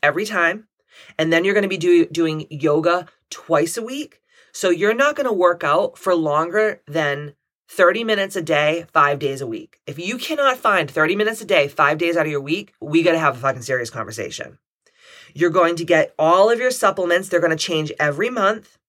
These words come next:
along with your yoga videos that change every month, along with your primal movement videos that change every month,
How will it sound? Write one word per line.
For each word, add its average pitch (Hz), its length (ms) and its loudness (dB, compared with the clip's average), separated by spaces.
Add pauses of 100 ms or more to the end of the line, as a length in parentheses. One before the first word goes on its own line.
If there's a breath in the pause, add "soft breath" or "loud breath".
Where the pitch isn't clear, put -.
(260)
along 151 280 0
with 185 100 -2
your 240 140 -2
yoga 208 280 2
videos 196 320 -2
that 196 160 -2
change 175 280 -4
every 170 120 0
month, 160 300 0 (240 loud breath)
along 143 240 0
with 160 100 -2
your 208 100 0
primal 196 420 0
movement 190 440 0
videos 170 300 2
that 170 140 -2
change 147 280 -4
every 147 140 -2
month, 143 260 -2